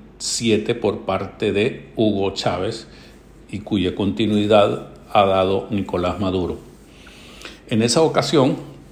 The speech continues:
se hizo una consulta o un referendo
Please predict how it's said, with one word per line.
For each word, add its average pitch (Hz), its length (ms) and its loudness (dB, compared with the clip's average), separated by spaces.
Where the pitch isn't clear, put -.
se - 260 0
hizo 113 340 0
una 120 560 2
consulta 110 640 0
o 104 140 4
un 113 160 2
referendo 110 720 0